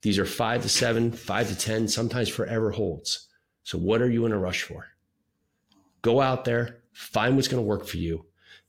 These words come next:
find what's gonna be the best fit, not only for yourself and your investors, but for your future. Put the time in, be patient,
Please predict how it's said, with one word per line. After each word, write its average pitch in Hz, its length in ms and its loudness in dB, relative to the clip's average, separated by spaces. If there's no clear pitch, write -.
find 123 200 4
what's 123 100 4
gonna 107 160 2
be 90 100 0
the 85 80 -4
best 101 440 0
fit, 110 200 0
not 98 160 0
only 107 180 2
for 107 120 -4
yourself 98 460 0
and - 80 -10
your 87 120 -2
investors, 87 420 -2
but 90 180 -4
for - 120 -6
your 98 120 0
future. 85 580 -4
Put 160 200 0
the 165 80 -2
time 107 380 0
in, 101 300 0
be 95 120 0
patient, 147 640 0